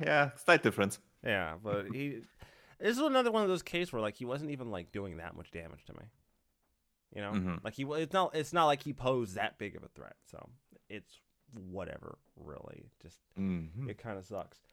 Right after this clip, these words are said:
Speaker 2: Uh, big plan.
Speaker 1: <laughs>
Speaker 2: I'm gonna be rebuilding my mini P C that I built. Um,
Speaker 1: Ah, okay.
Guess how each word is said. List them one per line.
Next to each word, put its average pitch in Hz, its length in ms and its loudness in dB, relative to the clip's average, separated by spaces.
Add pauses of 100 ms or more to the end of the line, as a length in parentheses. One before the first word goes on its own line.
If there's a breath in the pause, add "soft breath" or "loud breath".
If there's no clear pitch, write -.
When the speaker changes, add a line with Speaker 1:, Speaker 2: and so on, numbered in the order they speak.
(140)
Speaker 2:
Uh, 131 300 0 (160)
big 185 200 -2
plan. 175 400 -4 (100)
Speaker 1:
<laughs> - 100 -20
Speaker 2:
I'm 131 300 -6 (220)
gonna 151 140 -4
be 131 160 -6
rebuilding 143 880 -2
my 117 400 -4
mini 147 280 0
P 120 180 -8
C 107 160 -8
that 92 100 -8
I 85 100 -6
built. 73 280 -10 (960)
Um, 95 180 -10
Speaker 1:
Ah, 90 480 2
okay. 92 260 -4